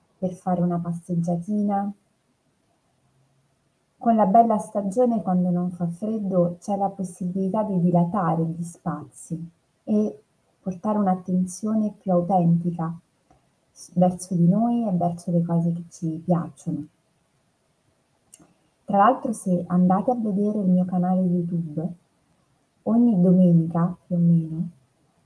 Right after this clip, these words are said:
eh, carico una meditazione, una visualizzazione guidata.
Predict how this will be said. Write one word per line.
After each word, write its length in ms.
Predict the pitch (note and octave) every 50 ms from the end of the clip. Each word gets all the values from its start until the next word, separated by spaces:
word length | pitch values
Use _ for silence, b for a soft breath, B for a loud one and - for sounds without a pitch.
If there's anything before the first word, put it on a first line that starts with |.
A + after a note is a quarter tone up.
| _ _
eh, 440 | - F3 F3 E3+ E3+ E3 E3 E3+ E3+ E3+
carico 720 | - - A3+ A3+ A3+ A#3 A3+ - - A#3 A#3 A3+ A3+ - -
una 400 | F3+ F3 F3 E3+ E3+ E3 D#3+ D#3+
meditazione, 880 | E3 E3+ E3+ E3+ E3+ E3+ F3 F3 F3 - - - - A3 A3 A3+ A3 G#3+
una 160 | G3 F3+ E3+
visualizzazione 920 | E3+ E3 E3 - E3+ E3 E3+ E3 - E3+ E3+ - - - - F3 E3 E3
guidata. 580 | D#3 D3+ D#3+ D#3 - - - - E3 E3 E3+ E3+